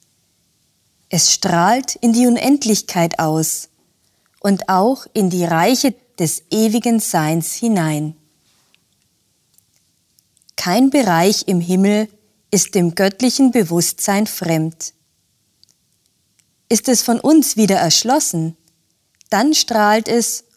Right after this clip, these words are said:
und leuchtet alle Bereiche des Alls aus, weil das All in der Seele aktiv geworden ist. Der Mensch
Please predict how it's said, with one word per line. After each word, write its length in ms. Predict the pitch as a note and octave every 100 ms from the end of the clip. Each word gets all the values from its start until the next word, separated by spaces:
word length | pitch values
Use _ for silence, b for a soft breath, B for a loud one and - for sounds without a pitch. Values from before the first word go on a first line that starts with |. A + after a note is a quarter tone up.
| _
und 200 | F#3 F3+
leuchtet 680 | F#3 G3+ A#3+ - B3+ - -
alle 280 | - A3 D4
Bereiche 640 | C4+ A#3 E3+ E3 F#3+ A3 A3
des 260 | E3+ -
Alls 420 | E3+ F3 G#3+ -
aus, 500 | B3+ B3+ F#3+ - - - _ _ _ _ _ _ _
weil 180 | - E3+
das 300 | E3 D3+ - -
All 340 | F#3+ G3 B3+ -
in 220 | B3 C4
der 160 | C4+ C#4
Seele 580 | - G3+ G3 G3+ G#3 G#3+ _ _ _ -
aktiv 560 | G3 - - E3+ -
geworden 480 | F3+ D#3 D3+ D#3+ A3+
ist. 500 | - D#3 - - - _ _ _ _ _ _ _ _ _ _ _ _ _ _ _ _ _ _ _
Der 160 | D#3 D3
Mensch 600 | D#3 E3+ C4+ - -